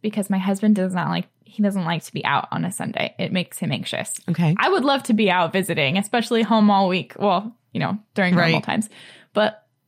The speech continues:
Speaker 1: it, it's more life-giving for him if we spend Sunday together as a family. We do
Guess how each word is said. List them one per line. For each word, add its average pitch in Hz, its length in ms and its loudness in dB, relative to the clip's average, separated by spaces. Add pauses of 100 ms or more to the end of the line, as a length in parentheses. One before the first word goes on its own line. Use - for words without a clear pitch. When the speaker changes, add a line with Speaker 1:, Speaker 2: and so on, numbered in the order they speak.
Speaker 1:
it, 214 200 0 (100)
it's 220 260 -2
more 202 500 4
life-giving 220 600 2
for 208 680 2 (300)
him 240 580 4
if 214 200 -2
we 214 260 2
spend 214 300 2
Sunday 208 260 2
together 190 320 0
as 180 120 0
a 185 40 -6
family. 294 500 -2
We 226 140 4
do 180 380 -2